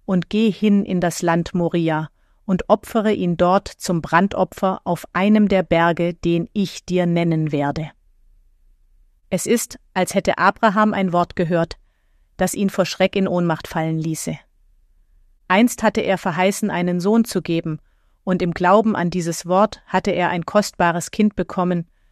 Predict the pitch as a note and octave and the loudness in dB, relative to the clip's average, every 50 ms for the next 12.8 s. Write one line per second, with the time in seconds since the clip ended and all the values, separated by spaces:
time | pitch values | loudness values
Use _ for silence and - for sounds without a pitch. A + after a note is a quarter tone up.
0 | _ _ _ _ - F#3 E3+ G3 G3 G#3 A#3+ C4 B3 - - A3+ - - F#3+ F#3+ | _ _ _ _ -2 0 2 4 4 6 4 4 4 2 0 -2 0 2 4 4
1 | G3+ G#3 G#3 A3 - - F3+ E3+ D#3+ F3+ F#3 G3+ G3+ F3 - F3+ E3 E3+ E3 - | 4 4 4 0 0 -2 -2 0 2 2 2 2 2 0 -2 -4 -4 -4 -6 -6
2 | - - G#3+ G3+ G3+ G3+ - E3+ D#3+ - - - - F3+ G3+ G3+ - - F3+ - | -4 0 0 2 2 0 -2 -4 -6 -6 -6 -2 0 2 2 2 0 -4 -6 -6
3 | - - E3 - - D#3 D#3 D#3+ F3 - - G3 F#3+ G3+ G#3 G#3 A3 A3 - _ | -6 -8 -4 -2 0 0 0 0 -2 -2 -4 -2 0 2 2 2 0 0 -4 _
4 | _ _ _ _ _ _ _ _ _ _ _ _ _ _ _ - G3 F3+ - - | _ _ _ _ _ _ _ _ _ _ _ _ _ _ _ -4 -4 -2 0 0
5 | G#3+ A3 - A#3+ A3 - - - F#3 F3+ E3+ - - F3 E3 - F3 D#3+ F3 D#3+ | 0 2 2 0 0 0 0 0 -2 -2 -2 -2 -4 -4 -2 -2 -2 -2 -2 -4
6 | D#3 D#3 D#3 C#3 D#3+ D3+ C#3+ D#3 C#3+ D3 C#3+ C#3+ - - _ _ _ _ _ _ | -2 -2 -4 -4 -4 -6 -4 -4 -4 -4 -6 -8 -10 -16 _ _ _ _ _ _
7 | _ _ _ _ _ _ _ _ F3 F3 G3+ A3+ G#3+ A3+ - A3 - - G3 G3+ | _ _ _ _ _ _ _ _ 0 2 4 4 4 4 2 2 0 0 0 0
8 | G3 F#3+ F#3+ G3 G#3+ A3 G3+ - - - G#3 A3+ A#3+ B3 A3+ A3 G3+ G3 G3 G#3 | 2 2 2 2 2 2 0 -2 -2 0 2 4 4 4 2 2 4 4 4 4
9 | G3+ G3+ G3 G3 F#3+ E3+ F#3+ F#3+ G3 F#3+ F#3+ G3+ G3 G3 G3 _ _ _ _ _ | 2 2 0 0 0 0 2 2 2 0 0 -2 -4 -4 -6 _ _ _ _ _
10 | _ _ _ _ _ _ _ _ - G3 G3 - A#3+ G3+ G#3+ G3 G3 F#3+ - - | _ _ _ _ _ _ _ _ -2 0 2 2 2 2 2 2 0 -4 -4 -2
11 | G3+ F#3 F3+ F3 F3+ F3 - - G3 F#3 F3 F#3 F3+ F3+ F3+ D#3+ D#3+ F#3 F#3+ G3 | 0 2 2 2 2 0 -2 -2 -2 -2 0 0 -2 -2 -2 0 0 0 0 0
12 | F#3+ - E3 F3 F3 - - - F3 E3+ E3+ E3+ E3+ F3 - - | 0 0 -2 -2 -2 -2 -4 -4 -2 -2 -2 -2 -2 -4 -6 -10